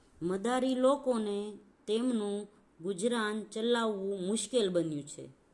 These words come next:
સમજાવો. તો જવાબ આવશે, પહેલાના સમયમાં મદારી સાપ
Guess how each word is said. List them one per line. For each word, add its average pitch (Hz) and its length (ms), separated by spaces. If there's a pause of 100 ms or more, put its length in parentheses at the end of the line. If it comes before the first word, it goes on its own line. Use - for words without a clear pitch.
સમજાવો. 156 540 (960)
તો 151 100
જવાબ 226 400
આવશે, 214 380
પહેલાના 214 840 (500)
સમયમાં 208 680 (960)
મદારી 233 500
સાપ 208 500